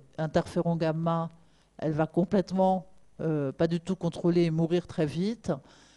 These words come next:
Et si elle est knock-out pour I L douze, elle va moins bien contrôler, c'est moins, euh, ap-, ma-, c'est moins dramatique dans ce cas de figure d'être knockout pour I L douze que pour interféron gamma. Bon, enfin, c'est pas bien non plus.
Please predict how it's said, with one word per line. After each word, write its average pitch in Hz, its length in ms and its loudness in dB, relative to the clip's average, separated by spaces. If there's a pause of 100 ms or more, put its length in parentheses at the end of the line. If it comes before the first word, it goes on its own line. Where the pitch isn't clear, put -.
(160)
Et - 80 -4
si - 180 -4
elle 165 100 0
est 165 60 2
knock-out 160 480 2
pour 160 220 0
I 151 60 2
L 143 180 -2
douze, 180 480 2 (320)
elle 147 140 -2
va 165 140 4
moins 170 200 2
bien 175 200 2
contrôler, 180 560 2
c'est 196 180 -4
moins, 208 540 2
euh, 170 260 -12 (180)
ap-, - 160 -10 (720)
ma-, 165 120 -10 (260)
c'est - 220 -14
moins 202 320 -6
dramatique 190 760 -4 (520)
dans 170 120 -4
ce - 180 -8
cas 185 240 -4
de - 80 -20
figure 185 420 -6
d'être 175 220 -10
knockout 170 580 -8
pour 156 200 -16
I 160 60 -4
L 147 160 -8
douze 165 340 -12
que 165 60 -12
pour 147 260 -14
interféron 143 520 -16
gamma. 139 260 -14 (960)
Bon, 135 60 -14
enfin, 147 120 -6
c'est 160 140 -8
pas 156 100 -4
bien 165 140 -8
non 147 120 -10
plus. - 240 -20